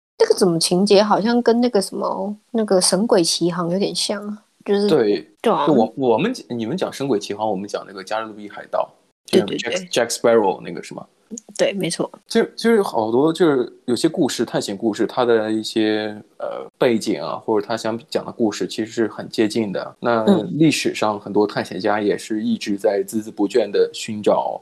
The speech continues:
Speaker 1: 长生不老的
Speaker 2: 所谓的东西，或者不老泉，
Speaker 1: 对，对。
Speaker 2: 或者不老的一些器皿，或者怎样怎样的。尽管人们从未找到这种神秘不老的，就，就是物品，但世界上某些地方
Speaker 1: 嗯。
Speaker 2: 却因为居民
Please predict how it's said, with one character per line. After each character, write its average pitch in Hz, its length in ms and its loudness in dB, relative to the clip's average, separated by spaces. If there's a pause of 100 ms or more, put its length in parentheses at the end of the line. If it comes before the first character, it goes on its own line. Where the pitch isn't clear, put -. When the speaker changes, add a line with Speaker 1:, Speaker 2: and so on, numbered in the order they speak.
(160)
Speaker 1:
长 - 240 0
生 208 220 8
不 240 100 8
老 185 160 6
的 151 220 0
Speaker 2:
所 180 80 -10
谓 208 80 -12
的 208 40 -12 (140)
东 - 160 0
西， 101 340 -4
或 - 160 2
者 107 120 6
不 143 100 2
老 104 160 2
泉， 101 460 -4
Speaker 1:
对， 208 140 4
对。 - 80 -4
Speaker 2:
或 117 100 4
者 107 60 2 (120)
不 135 100 2
老 101 200 2
的 104 240 -2
一 107 80 -4
些 107 260 -6
器 - 260 -8
皿， 90 220 -10
或 104 180 0
者 101 60 -8
怎 95 160 -6
样 85 160 -4
怎 - 140 -6
样 - 160 -10
的。 - 100 -14
尽 233 160 2
管 180 180 0
人 156 200 4
们 123 120 2
从 110 280 -4
未 156 160 4
找 98 160 -2
到 101 160 2
这 113 100 -4
种 95 180 -6
神 - 220 -6
秘 113 160 -2
不 123 160 2
老 - 160 4
的， 85 300 -2
就， 98 220 2
就 107 180 -6
是 107 220 4
物 135 180 6
品， - 260 -8
但 113 160 -2
世 170 220 4
界 107 120 6
上 104 240 2
某 98 200 0
些 131 120 4
地 123 200 0
方 113 280 0
Speaker 1:
嗯。 117 160 -12
Speaker 2:
却 110 440 4
因 123 180 2
为 110 180 2 (280)
居 156 260 0
民 101 340 -2